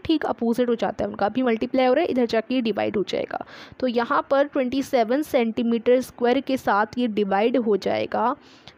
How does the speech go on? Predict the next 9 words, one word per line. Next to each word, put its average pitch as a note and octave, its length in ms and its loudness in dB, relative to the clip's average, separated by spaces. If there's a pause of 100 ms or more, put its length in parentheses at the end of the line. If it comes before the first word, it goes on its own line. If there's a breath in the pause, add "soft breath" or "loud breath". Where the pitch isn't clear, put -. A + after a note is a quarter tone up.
(120)
seven C4+ 340 2
point B3+ 300 0
five C4 300 2
centimeter A3 1080 0
div-, A3 440 -4
upon A3+ 400 0
two, G#3 220 -4 (140)
ठीक C#4 180 -2
है, C#4+ 100 0